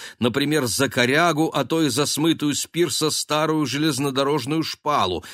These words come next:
Сердце колотилось от страха. Ей никак не удавалось сдвинуть с места этот обтянутый тканью плот. Тогда она прошлась руками вдоль его краёв.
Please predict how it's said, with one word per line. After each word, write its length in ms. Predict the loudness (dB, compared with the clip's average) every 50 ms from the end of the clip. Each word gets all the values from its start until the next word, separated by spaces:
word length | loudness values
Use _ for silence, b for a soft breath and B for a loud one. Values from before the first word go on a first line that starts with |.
| B B B B B B B
Сердце 600 | B -4 -4 -2 -2 -2 -2 -2 -4 -4 -4 -4
колотилось 680 | -4 -2 -2 0 0 0 -2 -2 -4 -2 -2 -2 -2 -2
от 120 | -4 -4 -2
страха. 640 | -4 -4 -4 -2 -2 -2 -2 -2 -4 -4 -6 -8 -8 _ _ _ _
Ей 220 | -2 0 2 2 4
никак 380 | 2 2 0 0 -2 -4 -2
не 60 | -2
удавалось 540 | -2 0 0 0 0 2 2 0 0 0 -2
сдвинуть 400 | -2 -2 0 2 2 2 0 0
с 100 | -2 -4
места 480 | -4 -4 -4 -2 -4 -4 -4 -6 -6 -4
этот 320 | -4 -4 -2 -2 -4 -4 -4
обтянутый 720 | -4 -4 -4 -4 -4 -4 -2 0 0 0 0 0 -2 -4 -4
тканью 520 | -6 -8 -6 -2 0 0 0 0 0 -2
плот. 480 | -2 -2 -4 -2 -2 -2 -2 -4 -6 -12 _ _ _ _ _ _ _
Тогда 400 | -6 -6 -4 -2 0 2 2 2
она 160 | 4 2 2 0
прошлась 560 | 0 -2 -2 -2 -4 -2 -2 -2 -2 0 -2
руками 440 | -2 -2 -2 0 0 0 2 2 0
вдоль 360 | 0 -2 0 0 2 2 2
его 300 | 2 0 2 2 2 0
краёв. 680 | 0 -2 -2 0 2 2 2 2 0 0 -4 -10 -14